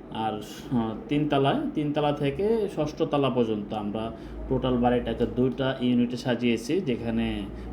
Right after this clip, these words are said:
প্রতিটা ইউনিটে দুটি বেডরুমের সাথে ড্রয়িং এবং ডাইনিং আলাদাভাবে আমরা স্পেস দিয়েছি। এবং সেখানে একটা কিচেন এবং দুটো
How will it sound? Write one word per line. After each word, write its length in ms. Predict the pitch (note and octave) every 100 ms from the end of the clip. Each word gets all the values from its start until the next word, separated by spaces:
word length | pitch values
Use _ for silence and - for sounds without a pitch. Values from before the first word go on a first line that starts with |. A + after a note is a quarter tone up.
| -
প্রতিটা 360 | C3+ C3 C#3 C#3
ইউনিটে 460 | C3 C3 C3+ D3
দুটি 360 | B2+ C3+ D3 D#3
বেডরুমের 640 | B2+ C3 B2 B2 C3+ C#3
সাথে 640 | C3+ D3+ C#3 - D3+ D#3+ - - A#2+
ড্রয়িং 500 | A#2+ B2 B2+ C#3 D#3 D#3
এবং 260 | - A#2+ B2+
ডাইনিং 460 | A#2+ A#2+ C3 C#3+ - -
আলাদাভাবে 640 | A#2+ B2+ D3 F3 E3+ E3 E3+
আমরা 240 | D#3+ D3+
স্পেস 280 | D3 - C#3
দিয়েছি। 460 | B2+ C3+ C3 E3+ C#4 - - - - -
এবং 260 | A#2 A#2+
সেখানে 360 | A#2+ C3+ B2+ C3
একটা 140 | B2
কিচেন 420 | C3 C#3 B2+ D3
এবং 180 | C#3+ B2+
দুটো 200 | A#2+ B2